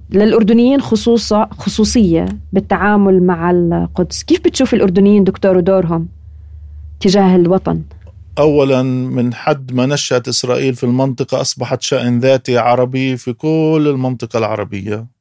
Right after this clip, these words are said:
Speaker 2: مش بس الأردن. وإذا بتشوف التحولات حتى الفكرية، نشوء التيارات الفكرية الكبرى بالعالم العربي كان مرتبط بال-، بالحروب مع الصهاينة.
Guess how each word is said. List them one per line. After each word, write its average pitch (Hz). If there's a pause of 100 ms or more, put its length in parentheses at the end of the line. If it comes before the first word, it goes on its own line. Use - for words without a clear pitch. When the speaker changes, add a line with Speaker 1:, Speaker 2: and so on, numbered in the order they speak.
Speaker 2:
مش 131
بس 131
الأردن. 110 (1600)
وإذا 123
بتشوف 139
التحولات 147
حتى -
الفكرية، 117 (480)
نشوء 147
التيارات 139
الفكرية 131
الكبرى 120
بالعالم 135
العربي 139
كان 151
مرتبط 143
بال-، 135
بالحروب 139
مع 139
الصهاينة. 131